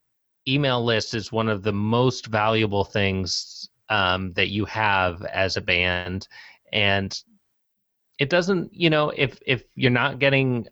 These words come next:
um, a big response from your list, you know, you can clean it, you can add, you know, people will unsubs-, unsubscribe, but, um, it's really the most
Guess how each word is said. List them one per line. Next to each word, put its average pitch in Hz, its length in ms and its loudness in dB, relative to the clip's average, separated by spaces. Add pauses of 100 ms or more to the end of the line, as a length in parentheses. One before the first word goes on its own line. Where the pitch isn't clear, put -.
um, 113 500 2
a 117 100 -2
big 110 200 0
response 117 440 -2
from 143 160 -4
your 135 160 2
list, 147 420 0 (360)
you 120 120 4
know, 110 120 2
you 107 240 2
can 110 220 -4
clean 117 360 0
it, 123 240 2
you 110 120 -2
can 113 160 -2
add, 104 320 0
you 120 120 -2
know, 101 100 0
people 120 340 -2
will 110 180 2
unsubs-, 113 840 -4 (160)
unsubscribe, 110 840 0 (500)
but, - 360 2 (240)
um, 98 520 0 (220)
it's 123 240 -4
really 127 540 2
the 107 160 2
most 123 440 0